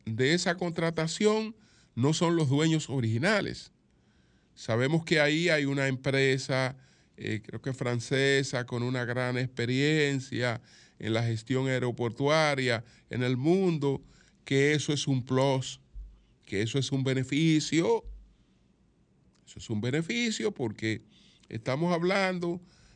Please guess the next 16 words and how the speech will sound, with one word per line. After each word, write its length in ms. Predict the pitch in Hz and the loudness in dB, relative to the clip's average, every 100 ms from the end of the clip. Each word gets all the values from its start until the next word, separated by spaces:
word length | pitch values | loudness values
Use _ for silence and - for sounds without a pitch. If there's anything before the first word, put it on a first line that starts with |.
| _ | _
de 180 | 110 120 | -4 0
una 280 | 131 143 160 | 2 2 2
labor 500 | 165 156 175 175 170 - | 2 2 2 0 -2 -4
especializada 1300 | 156 - 165 165 160 170 - 202 202 190 185 196 - _ _ _ - _ | -4 -2 -2 0 0 0 0 2 2 2 0 -4 -12 _ _ _ -20 _
que 540 | - 160 165 185 208 - _ _ | 0 2 2 0 -4 -8 _ _
si 280 | - - 143 | -8 2 4
está 640 | 139 - 170 190 190 190 - | 2 4 6 6 6 2 -2
en 160 | 151 | -2
manos, 680 | 131 151 208 196 160 117 - - _ _ _ _ _ | 0 0 2 2 0 -4 -6 -16 _ _ _ _ _
eh, 680 | - 113 113 113 110 107 113 - | -4 0 0 0 0 -2 -8 -14
confiables, 920 | - 143 135 117 185 220 202 143 117 | -4 0 0 0 2 4 2 0 -2
si 100 | 110 | -4
está 560 | 107 107 139 165 175 170 - _ _ | -6 -2 0 2 0 -2 -10 _ _
en 160 | 139 143 | -6 -2
manos 560 | 190 196 175 135 - - _ _ _ _ _ _ _ _ - - | 2 2 2 -2 -6 -16 _ _ _ _ _ _ _ _ -20 -8
que 520 | - 123 120 113 101 | 2 4 6 4 0